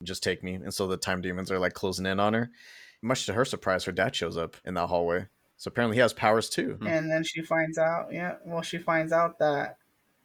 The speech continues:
Speaker 3: um, she's some sort of, I don't think it was, like, a whole different, like, race of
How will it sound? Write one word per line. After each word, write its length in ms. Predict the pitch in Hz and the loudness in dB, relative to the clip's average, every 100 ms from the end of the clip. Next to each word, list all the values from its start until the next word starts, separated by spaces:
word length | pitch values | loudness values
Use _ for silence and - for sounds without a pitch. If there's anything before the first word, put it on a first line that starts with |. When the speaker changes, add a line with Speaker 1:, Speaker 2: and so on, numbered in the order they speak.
| _ _ _ _ | _ _ _ _
Speaker 3:
um, 320 | - - 123 151 | -4 -4 -4 -6
she's 840 | - - 165 156 151 151 - - _ _ _ _ | -6 -6 -4 -2 -2 -2 -8 -16 _ _ _ _
some 380 | - 175 170 | -6 -2 -2
sort 340 | 175 175 165 156 | -2 -2 0 0
of, 280 | 151 143 - _ - 117 | 0 -2 -6 _ -10 0
I 100 | 165 | 4
don't 180 | 226 254 | 6 4
think 160 | 208 196 | 2 0
it 40 | 180 | 0
was, 160 | 170 | 2
like, 160 | 160 151 | 0 0
a 60 | 151 | 0
whole 220 | 165 160 | 0 0
different, 340 | 151 151 147 | 0 0 -2
like, 140 | 131 135 - | -2 -6 -4
race 340 | 127 143 - | -2 -2 0
of 320 | - - - | 0 0 -2